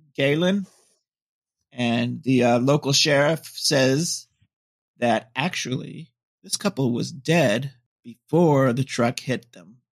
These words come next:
based on evidence they found at the scene, and also the autopsy confirmed that they died of a blunt force head trauma, and then there was evidence that the woman was raped and tortured.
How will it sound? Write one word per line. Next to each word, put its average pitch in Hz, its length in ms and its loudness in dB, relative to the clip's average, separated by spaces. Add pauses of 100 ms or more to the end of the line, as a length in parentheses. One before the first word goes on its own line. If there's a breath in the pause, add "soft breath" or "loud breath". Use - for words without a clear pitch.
(160)
based 127 260 2
on 127 240 2
evidence 131 380 -2
they 127 140 -2
found 127 640 0 (920)
at - 140 -6
the 123 60 -4
scene, 156 480 4
and 131 240 -2
also 139 400 2
the 120 120 -2
autopsy 127 920 0 (400)
confirmed 127 760 0
that 117 160 -2
they 120 200 2
died 117 480 0
of 123 220 -6
a 117 100 -2
blunt 135 400 -2
force 135 260 0
head 156 220 0
trauma, 139 540 0
and 120 140 -2
then 120 100 -4
there 123 180 0
was 127 300 0 (240)
evidence 175 600 0 (840)
that 123 160 -2
the 131 80 2
woman 120 320 4
was 117 180 0
raped 107 340 -2 (160)
and 113 140 -14
tortured. - 460 -20